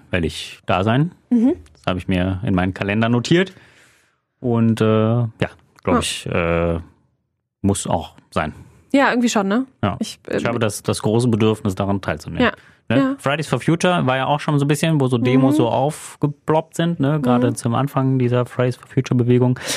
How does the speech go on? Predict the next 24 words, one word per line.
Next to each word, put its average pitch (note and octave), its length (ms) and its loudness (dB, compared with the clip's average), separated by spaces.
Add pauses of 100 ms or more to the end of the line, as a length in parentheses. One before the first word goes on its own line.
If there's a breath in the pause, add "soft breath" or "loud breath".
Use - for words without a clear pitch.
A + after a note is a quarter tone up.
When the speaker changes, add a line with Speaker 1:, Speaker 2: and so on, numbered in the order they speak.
(180 loud breath)
Speaker 1:
Hat - 160 -2
ja - 80 -2
auch, G#2 300 0
äh, - 300 0
nachgelassen. G#2+ 680 0
Die F2+ 40 2
machen, E2 360 0
was D2 100 -4
machen F#2 240 0
die D#2+ 80 -2
eigentlich D2+ 460 -6
gerade? D2 320 -4 (240)
Demonstrieren F2 400 2
die D#2+ 60 2
noch? G#2+ 260 0 (880)
Speaker 2:
Naja, G#3+ 340 0
in F#3 60 -4
Krefeld G#3+ 320 -2
rufen C4 260 0
sie B3+ 60 2
ja B3 100 0
zur A#3+ 140 -2
Demonstration A#3 500 -2
auf. F#3 400 -6